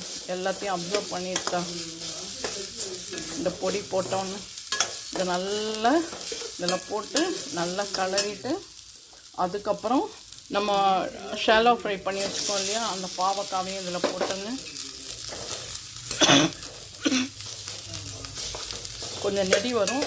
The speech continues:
பார்த்துக்கோங்க. பொடி போட்டிருக்கோம் இல்லையா, அதுக்கப்புறம் இதுக்கு தேவையான அளவு உப்பு, அவ்வளோதான். போட்டுட்டு புளி தண்ணி நம்ம கரைச்சி வச்சுருக்கோம் இல்லையா, அந்த புளி தண்ணியை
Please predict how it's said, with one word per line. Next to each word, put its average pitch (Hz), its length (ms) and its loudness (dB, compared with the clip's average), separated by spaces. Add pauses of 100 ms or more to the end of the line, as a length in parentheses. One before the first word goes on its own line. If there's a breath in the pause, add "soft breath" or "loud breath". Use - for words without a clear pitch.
(140)
பார்த்துக்கோங்க. 175 540 0 (180)
பொடி 214 180 -2 (100)
போட்டிருக்கோம் 185 460 -2
இல்லையா, 233 220 4 (720)
அதுக்கப்புறம் 214 560 -6
இதுக்கு 262 260 0 (140)
தேவையான 220 400 6 (120)
அளவு 202 220 4 (200)
உப்பு, 202 220 -2 (920)
அவ்வளோதான். 208 460 4 (720)
போட்டுட்டு 214 560 2 (2750)
புளி 277 260 4
தண்ணி 208 240 0 (100)
நம்ம 202 140 0 (120)
கரைச்சி 220 340 0
வச்சுருக்கோம் 208 440 0
இல்லையா, 208 300 4
அந்த 190 140 2 (100)
புளி 214 180 2 (100)
தண்ணியை 202 360 4